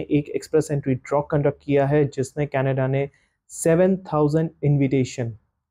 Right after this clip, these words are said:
सबसे लार्जेस्ट ड्रॉ है एक्सप्रेस एंट्री का, with the score minimum C R S of four hundred and ninety रिलीज किया है।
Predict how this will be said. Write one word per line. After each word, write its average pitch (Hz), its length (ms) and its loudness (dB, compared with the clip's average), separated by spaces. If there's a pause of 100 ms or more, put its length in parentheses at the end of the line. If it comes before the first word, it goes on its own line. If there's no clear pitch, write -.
सबसे 151 520 -2
लार्जेस्ट 135 580 2
ड्रॉ 131 180 2
है 143 140 2
एक्सप्रेस - 500 -6
एंट्री 127 260 -2
का, 147 380 -2
with 131 180 0
the 139 120 2
score 143 400 0 (160)
minimum 160 340 2
C 143 200 -2
R 135 200 2
S 131 100 -12 (100)
of 139 200 2 (680)
four 170 180 4
hundred 139 320 0
and 147 260 0
ninety 127 440 0
रिलीज 123 320 0
किया 151 280 2
है। 160 280 0